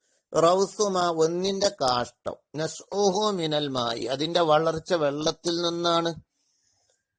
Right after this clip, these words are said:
ഏതുപോലെ കസമയ്ക്ക്, മത്സ്യം പോലെ, വൽ അലക്കി, അട്ട പോലെ, മത്സ്യത്തിന്റെ കാ-, കാട്ടം, അട്ടയുടെ കാട്ടം.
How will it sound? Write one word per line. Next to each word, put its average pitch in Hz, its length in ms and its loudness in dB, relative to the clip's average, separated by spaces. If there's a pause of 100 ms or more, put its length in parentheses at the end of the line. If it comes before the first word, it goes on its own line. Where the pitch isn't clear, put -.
(220)
ഏതുപോലെ 151 380 4
കസമയ്ക്ക്, 147 640 -2
മത്സ്യം 143 460 -2
പോലെ, 143 200 4
വൽ 139 220 2
അലക്കി, 139 680 0 (720)
അട്ട 131 240 2
പോലെ, 113 320 2 (240)
മത്സ്യത്തിന്റെ 160 720 -2
കാ-, 135 400 0 (260)
കാട്ടം, 117 380 0 (580)
അട്ടയുടെ 147 420 0
കാട്ടം. 104 380 -4